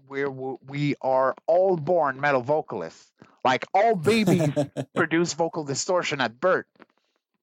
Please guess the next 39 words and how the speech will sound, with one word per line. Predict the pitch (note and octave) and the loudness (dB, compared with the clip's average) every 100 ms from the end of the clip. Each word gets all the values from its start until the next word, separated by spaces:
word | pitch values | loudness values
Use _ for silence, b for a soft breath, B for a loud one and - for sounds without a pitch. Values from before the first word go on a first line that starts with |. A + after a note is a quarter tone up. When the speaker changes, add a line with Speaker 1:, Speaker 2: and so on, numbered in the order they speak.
| _ - | _ -2
Speaker 2:
Yeah, | C#3 G3 F#3 - _ _ _ - | 2 2 -2 -8 _ _ _ -14
true. | - - - _ _ | -6 -6 -8 _ _
Speaker 1:
We | E3 G#3 | -2 0
all | - A3 G#3+ | 2 4 2
do | E3+ A#3+ C#4+ | 2 0 2
it | D#3 - - | 0 -2 -6
naturally | F#3+ C4+ - - - D3+ | -2 0 -2 -4 -2 -2
Speaker 2:
Yeah. | D#3+ | 0
Speaker 1:
and | D#3+ D#3 | -2 -2
without | D#3 E3+ E3+ E3+ D3+ | -2 0 0 -2 -2
hurting | F#3 A#3+ G#3+ | -2 0 0
ourselves. | F3 D#3+ C4 C4 D3 G#2 - | 0 0 0 0 0 -4 -8
And, | C3+ C3+ | -8 -6
and | D3+ | -4
this | E3+ G#3 | -2 -2
is | G3 | -2
something | F3+ G3 - F#3+ | -2 -2 -4 -8
human | D#3+ D#3+ G3+ G3+ F3+ F3 | -6 -2 0 -2 -4 -6
can | D#3 C#3+ C#3 C3+ | -6 -8 -10 -2
do. | A3 C4+ A2+ _ b b b b b b b A#2 | 0 0 -2 _ b b b b b b b -2
Speaker 2:
Mm. | D3 B2+ | 0 0
Speaker 1:
Uh, | - _ - | -4 _ -4
and | D#3 | -2
the | C#3+ | 0
thing | F3+ F3+ | 0 2
is, | D#3+ - | 0 0
basically, | E3 E3+ E3 F#3 | 0 0 0 0
at | D#3 | 0
some | E3 D3 | -4 -4
point, | F#3+ G3+ D#3+ | -4 -4 -6
we | F3 | -2
don't, | F3 D3+ | -2 -4
we | D#3 F3 | -6 -4
no | D#3+ F3+ | -2 0
longer | F#3 F3+ E3+ F3+ | 0 -2 -2 -4
need | E3 E3+ F#3 B3 E4+ | -4 -4 0 0 -2
to | - | -4
scream | D3 - E3+ D3 B2+ A#2 - | -4 -4 -6 -6 -6 -12 -16
to | C#3 | -14